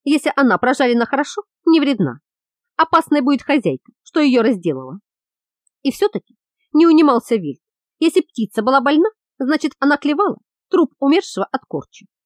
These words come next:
А я люблю бульончик из желудочков. Получается, что я и сам поедаю то,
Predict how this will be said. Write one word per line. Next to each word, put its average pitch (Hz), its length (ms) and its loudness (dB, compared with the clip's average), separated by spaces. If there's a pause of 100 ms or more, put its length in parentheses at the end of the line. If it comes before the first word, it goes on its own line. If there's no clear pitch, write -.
(340)
А 311 80 0
я 330 140 4
люблю 330 240 2 (240)
бульончик 277 540 2
из 294 160 -2
желудочков. 170 560 -2 (560)
Получается, 359 600 2
что - 140 -4
я 359 140 4
и 359 80 4
сам 208 300 0
поедаю 269 400 0
то, - 180 -6